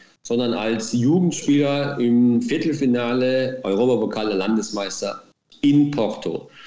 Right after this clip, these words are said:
Und das war natürlich eine Situation, ähm, die werde ich in meinem Leben nie vergessen. Du bist ja sowieso schon völlig aufgeregt und,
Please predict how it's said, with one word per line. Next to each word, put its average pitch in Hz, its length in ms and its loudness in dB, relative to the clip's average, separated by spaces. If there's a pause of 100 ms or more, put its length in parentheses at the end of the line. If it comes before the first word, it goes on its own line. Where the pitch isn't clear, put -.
(320)
Und 107 160 -2
das 139 240 -4
war 147 120 -2
natürlich 135 580 0
eine 117 140 0
Situation, 113 960 0
ähm, 95 340 0
die 98 140 0
werde 104 160 2
ich 98 100 0
in 98 60 2
meinem 95 180 2
Leben 98 320 0
nie 90 120 -6
vergessen. 90 640 -6 (400)
Du 104 60 0
bist 123 220 2
ja 120 60 0
sowieso 110 480 2
schon 123 920 0
völlig 127 440 0
aufgeregt 123 720 0
und, 107 420 -2